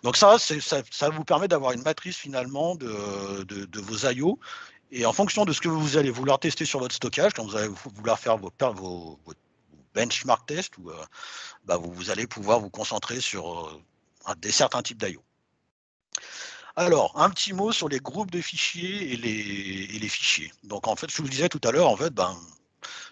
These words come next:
que ça peut avoir un comportement sur, euh,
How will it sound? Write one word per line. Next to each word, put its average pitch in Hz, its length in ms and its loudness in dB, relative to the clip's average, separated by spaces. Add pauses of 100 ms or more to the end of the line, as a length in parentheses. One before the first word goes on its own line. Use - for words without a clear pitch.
(140)
que 90 160 -4
ça 110 260 6
peut 143 180 -2
avoir 127 300 4
un 101 60 -4
comportement 123 580 -8
sur, 90 540 -4
euh, - 20 -6